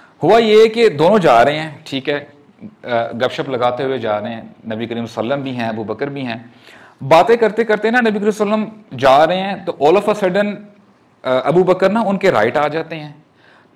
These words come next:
थोड़ी ही देर बाद उनके लेफ्ट आ जाते हैं,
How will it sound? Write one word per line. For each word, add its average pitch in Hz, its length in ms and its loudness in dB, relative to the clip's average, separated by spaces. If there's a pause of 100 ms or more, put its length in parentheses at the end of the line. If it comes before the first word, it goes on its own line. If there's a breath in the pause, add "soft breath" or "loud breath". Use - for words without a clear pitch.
(100)
थोड़ी 202 260 2
ही 233 140 -2
देर 196 220 2
बाद 190 240 0
उनके 160 560 -4
लेफ्ट 117 320 -4
आ 151 120 0
जाते 160 280 -4
हैं, 143 280 -12